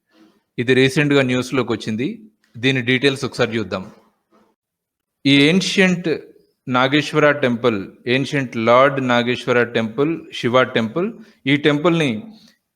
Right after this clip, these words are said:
ఏపీలోని నెల్లూరు డిస్ట్రిక్ట్లో గుర్తించారు. ఎగ్జాక్ట్ లొకేషన్ నెల్లూరు డిస్ట్రిక్ట్ చేజర్ల మండల్లోని పెరమల్లపాడు విలేజ్లో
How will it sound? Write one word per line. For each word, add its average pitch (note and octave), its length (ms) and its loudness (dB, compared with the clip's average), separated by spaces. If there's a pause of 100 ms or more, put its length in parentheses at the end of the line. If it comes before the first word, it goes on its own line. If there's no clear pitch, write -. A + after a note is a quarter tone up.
(120)
ఏపీలోని D3+ 720 4 (200)
నెల్లూరు C3 420 2
డిస్ట్రిక్ట్లో C3 480 -2
గుర్తించారు. A#2 580 -2 (460)
ఎగ్జాక్ట్ D3 480 0
లొకేషన్ C3 520 -2 (340)
నెల్లూరు C#3 440 2 (100)
డిస్ట్రిక్ట్ D#3+ 520 -4 (400)
చేజర్ల D3 480 4
మండల్లోని C3 640 0 (600)
పెరమల్లపాడు C3+ 720 4 (320)
విలేజ్లో B2 520 -2